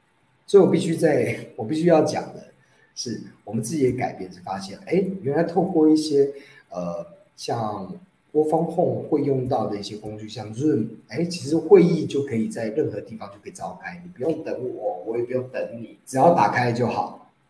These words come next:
只要你穿衣服，你不要只穿内裤，哦，我们就可以开始就线上会议，而且它是可以有很快的节奏。尤其在今年哦，其实非常多的电商的开发跟一些系统开发。老实讲，我们虽然百分之八十都是以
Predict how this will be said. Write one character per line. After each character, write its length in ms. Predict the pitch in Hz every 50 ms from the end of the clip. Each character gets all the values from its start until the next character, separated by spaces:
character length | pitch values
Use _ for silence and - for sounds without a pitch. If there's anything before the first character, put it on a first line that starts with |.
| _ _
只 100 | - 127
要 100 | 131 156
你 160 | 175 143 113
穿 320 | - - 123 120 123 123 120
衣 60 | 123
服， 140 | 120 - - - - - - _ _ - - - - - - -
你 80 | 139 123
不 80 | 127
要 120 | 143 160 -
只 140 | - - -
穿 200 | - 127 123 127
内 160 | 123 123 110
裤， 320 | 113 - 113 110 - - - - - - _ _ _ _ _ _ _ _ _ _ _ _
哦， 180 | 107 - - 95
我 40 |
们 120 | 107 135 151
就 100 | 190 175
可 80 | -
以 80 | 160 -
开 160 | - - 107
始 380 | - - - 95 87 - - - - _ _
就 140 | _ - 127
线 120 | 120 139 131
上 200 | 139 120 120 120
会 160 | 123 104 104
议， 240 | 98 95 95 - - - - - _ _ _ _ _ _ _
而 100 | - 175
且 180 | 175 165 143 -
它 120 | - 151
是 140 | 151 - -
可 160 | - - 127
以 160 | 117 113 113
有 220 | 110 98 - - -
很 220 | - - - -
快 200 | - 107 117 135
的 100 | - 113
节 280 | 101 - - - 85 85
奏。 240 | 85 - 110 95 - - _ _ _ _ _
尤 100 | 110 123
其 160 | 120 131 131
在 120 | 139 151
今 280 | - - 123 120 120 120
年 140 | 113 92 87
哦， 100 | 87 87
其 160 | - - -
实 80 | 107 107
非 120 | - 120
常 180 | 113 107 98 98
多 200 | 95 101 101 98
的 80 | 90 95
电 240 | - 117 104 92 90
商 240 | 95 95 90 90 87
的 60 | -
开 320 | - - - 98 90 85 - -
发 280 | - 71 71 73 - - _ _ _ _ _ _ _
跟 100 | 113 110
一 60 | 107
些 100 | 104 107
系 220 | 101 - - -
统 80 | - - -
开 240 | - - 82 - - -
发。 240 | 73 73 - - _
老 120 | - 95 95
实 140 | - 120
讲， 320 | 117 123 113 110 - - -
我 60 | -
们 100 | - 120
虽 140 | - - 170
然 140 | - - -
百 120 | - -
分 120 | - 113 110
之 80 | 113
八 240 | - - 107 113 117
十 240 | 113 - - - -
都 60 | - -
是 100 | - 95
以 140 | 87 -